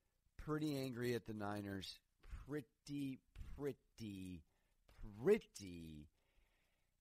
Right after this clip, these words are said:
angry at the Chiefs as well.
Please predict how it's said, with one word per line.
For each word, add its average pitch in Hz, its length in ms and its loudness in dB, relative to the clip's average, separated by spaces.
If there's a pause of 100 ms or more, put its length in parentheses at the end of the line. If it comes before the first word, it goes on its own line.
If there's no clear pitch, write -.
(420)
angry 254 460 4
at 240 160 0
the 247 60 -12
Chiefs - 720 -4 (600)
as 127 160 -6
well. 160 380 0